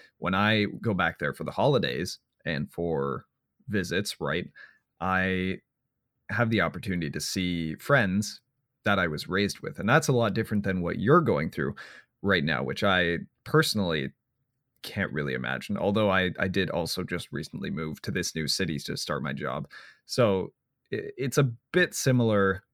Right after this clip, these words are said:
in the way that making friends has been quite a challenge, but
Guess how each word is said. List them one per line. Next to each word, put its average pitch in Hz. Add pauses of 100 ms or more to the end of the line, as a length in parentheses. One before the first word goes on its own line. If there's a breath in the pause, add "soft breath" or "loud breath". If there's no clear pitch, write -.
(480)
in 113
the 101
way 90
that 85
making 92
friends 78
has 82
been -
quite 98
a 78
challenge, 120
but 85